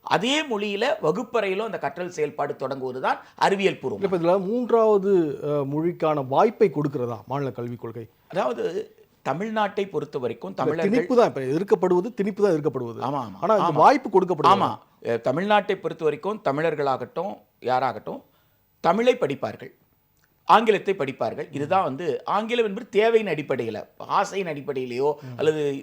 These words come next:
Speaker 1: வேற எதுவோ கிடையாது.
Speaker 2: தேவையின் அடிப்படையில.
Speaker 1: தேவையின் அடிப்படையில ஆங்கிலம் என்பதும் தமிழ் வந்து இயல்பான இந்த மாநிலத்தின் மொழி என்பதும் ரெண்டு நாளா படிக்கிறாங்க. மூன்றாவதாக அவங்க என்ன சொல்லியிருக்காங்கன்னு கேட்டா, பிற மாநிலத்திலிருந்து இந்த மாநிலத்திற்கு வந்தவர்கள்,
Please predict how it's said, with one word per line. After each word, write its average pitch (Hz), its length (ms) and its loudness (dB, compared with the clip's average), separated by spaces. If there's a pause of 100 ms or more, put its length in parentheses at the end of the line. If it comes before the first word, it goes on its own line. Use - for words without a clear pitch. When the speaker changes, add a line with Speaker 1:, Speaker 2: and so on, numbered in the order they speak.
Speaker 1:
வேற 156 200 4
எதுவோ 160 240 -2
கிடையாது. 131 300 0
Speaker 2:
தேவையின் 165 260 4
அடிப்படையில. 120 260 -8
Speaker 1:
தேவையின் 247 420 2
அடிப்படையில 180 480 -4
ஆங்கிலம் 143 440 -2
என்பதும் 113 420 -10
தமிழ் 220 440 -2 (220)
வந்து 160 240 -6
இயல்பான 185 640 2 (200)
இந்த - 160 -8
மாநிலத்தின் 165 440 -4
மொழி 160 220 -4
என்பதும் 160 340 -4
ரெண்டு 175 260 -4
நாளா 180 180 0
படிக்கிறாங்க. 135 600 -4 (640)
மூன்றாவதாக 233 720 4
அவங்க 180 180 -2
என்ன 147 240 -4
சொல்லியிருக்காங்கன்னு 127 520 -6
கேட்டா, 127 480 -6 (320)
பிற 226 180 4
மாநிலத்திலிருந்து 233 720 2
இந்த 190 160 -8
மாநிலத்திற்கு 151 520 -4
வந்தவர்கள், 110 460 -8